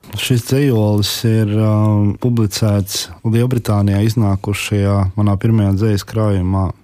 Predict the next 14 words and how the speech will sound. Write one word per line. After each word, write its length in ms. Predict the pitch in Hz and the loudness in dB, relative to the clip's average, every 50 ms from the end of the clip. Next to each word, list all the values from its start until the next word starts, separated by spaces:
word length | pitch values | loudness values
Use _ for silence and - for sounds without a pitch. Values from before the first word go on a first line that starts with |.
| _ _ - - - - - - - | _ _ -20 -18 -18 -18 -18 -10 -2
People 320 | - 127 123 - 113 104 | -2 0 0 0 0 0
Like 320 | 101 98 98 92 - - 120 | 2 2 0 0 0 0 0
Us, 460 | 143 160 131 - - - - - - - - | 2 2 0 -2 -4 -8 -8 -12 -14 -10 -8
jeb, 160 | - 90 92 - - - | -8 -8 -8 -8 -8 -4
uh, 220 | 101 98 95 95 92 | -2 -2 -2 -2 -2
Seļis 460 | - 110 110 113 113 101 98 - - 104 | 0 0 2 2 2 2 0 -2 -2 -2
nemē 240 | 98 98 98 98 | 0 0 2 2
mēg, 480 | 101 110 120 139 156 170 175 160 - - - - - - - - - - - - - - - - - - | 2 2 2 4 2 2 0 0 -4 -8 -16 -16 -16 -14 -12 -12 -12 -12 -12 -12 -14 -16 -18 -14 -6 -2
tādi 300 | 127 123 113 101 90 - | 0 0 0 0 -2 -2
kā 140 | - 101 95 107 | 0 2 2 4
mēs, 300 | 131 160 180 165 - - | 4 4 2 0 0 0
latviski. 540 | 151 156 - - 131 117 - - - - - _ - - - - - - - - - - - _ _ _ _ - | -2 -2 0 0 -2 -2 -2 -6 -14 -18 -20 _ -20 -18 -16 -14 -14 -14 -16 -16 -18 -20 -20 _ _ _ _ -4
Un, 420 | 147 139 135 127 127 127 127 123 123 | -2 0 0 2 2 2 2 2 4
uh, 300 | 123 123 127 131 123 | 2 2 2 2 2